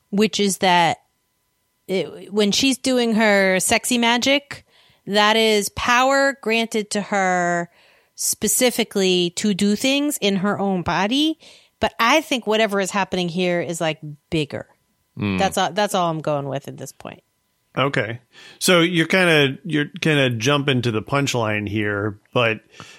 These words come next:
Speaker 3: um, uh, you know, sh-, we, we have a couple scenes, I think, where we
Speaker 2: Yeah.
Speaker 3: basically see her as a broken woman.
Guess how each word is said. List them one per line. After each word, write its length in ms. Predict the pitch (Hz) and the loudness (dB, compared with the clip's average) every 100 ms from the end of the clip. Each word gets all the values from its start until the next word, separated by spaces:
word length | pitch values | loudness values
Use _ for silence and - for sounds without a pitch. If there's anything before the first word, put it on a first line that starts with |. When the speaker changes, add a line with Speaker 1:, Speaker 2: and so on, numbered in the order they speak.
| _ | _
Speaker 3:
um, 400 | - 117 110 110 - | -6 -2 -2 -4 -6
uh, 220 | 143 127 190 226 _ _ _ _ | -4 -4 -6 -16 _ _ _ _
you 140 | - 156 | -6 -2
know, 120 | 123 | -2
sh-, 160 | - 226 | -2 -2
we, 380 | 151 156 170 | -2 0 0
we 200 | 202 165 180 | 0 0 2
have 200 | 196 185 | 4 4
a 120 | 151 | 2
couple 360 | - 160 165 135 | 2 -2 0 -2
scenes, 440 | - 147 127 110 | 0 0 0 0
I 80 | 101 | -4
think, 240 | - 107 | -4 -4
where 100 | 110 | -2
we 80 | 110 | 0
Speaker 2:
Yeah. 120 | 139 | 2
Speaker 3:
basically 420 | 139 131 - 117 110 | 2 0 0 -2 -2
see 280 | - 143 | 0 0
her 260 | 131 127 110 | 2 2 0
as 200 | 117 110 | 0 -2
a 80 | 113 | -2
broken 540 | 98 110 113 110 98 92 | -2 -2 0 -2 -6 -8
woman. 440 | 98 98 101 151 | -8 -8 -8 -10